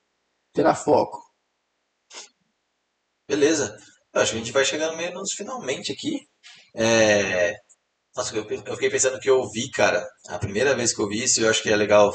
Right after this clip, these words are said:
Speaker 2: falar, assim, eu fiquei lembrando que foi em dois mil e dezoito, que eu fui num congresso, e aí eu lembro que uma palestrante americana, ela colocou no slide, assim, ó, e eu trouxe pra cá esse slide, eu mostrei aqui pra todo mundo, eu lembro.
Speaker 1: Uhum.
Speaker 2: É, quantos softwares,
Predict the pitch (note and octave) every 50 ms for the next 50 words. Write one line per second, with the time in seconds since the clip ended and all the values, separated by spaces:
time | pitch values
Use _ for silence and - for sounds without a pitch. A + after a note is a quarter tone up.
0 | - - - G2 F#2+ G2+ G#2 A#2+ B2 G#2 - - A2+ G#2 - G#2+ G#2 G#2 G#2 G#2
1 | G#2 G#2+ G2+ - G#2+ G#2 G2+ G2 G2 _ _ _ _ _ _ _ _ _ _ _
2 | _ - - - _ _ _ _ _ _ - G#2 G#2 G#2+ G#2+ G2 - A2+ B2 -
3 | - - - - F#2+ G2+ A2+ C3 C#3 - - - D#2+ - _ _ - - - -
4 | - G#2+ G#2 A2 G2+ - G#2+ G#2 G#2 A2+ B2 B2+ B2 - - A2 G#2 G#2 G2+ G2
5 | G2 G2 G2+ G#2+ G#2 G#2 G#2 G#2 G#2+ A2 G#2+ - - A2+ A2 G#2 G2+ F#2+ F#2+ F2+
6 | - _ _ _ _ _ - F#2+ F#2+ G#2 G#2 G2+ - - A2 G2+ G#2+ G#2 G#2 G#2+
7 | G#2+ - - A2 G#2+ G#2+ G#2 G#2 G#2 G#2 G2+ - G#2+ G#2 G#2+ G#2 G2+ F#2 G2 F2+
8 | F#2+ G2 - - - - A2 A2 G#2 G#2 - - _ _ _ _ - D3+ F#3 F#3
9 | G3 G#3 G#3 - - G#3+ A#3 - - - D#3+ D3 - - - - G#2 G#2 B2+ C#3
10 | C3+ C#3+ C#3+ - G#3 G3 - - - C3+ B2 C3+ E3+ F#3+ G3+ D#3+ C3+ A#2+ G#2+ G2+
11 | G2 F#2 F#2 - - _ - - - - - C#3 B2+ D3+ E3 E3+ _ _ _ _
12 | _ - - G2+ G2 F#2+ F#2 F#2 F2+ - - G#2 - - - - _ _ _ _
13 | _ - B2+ C3 - - - - C3+ B2+ B2 - - - B2 A2+ G#2 G2+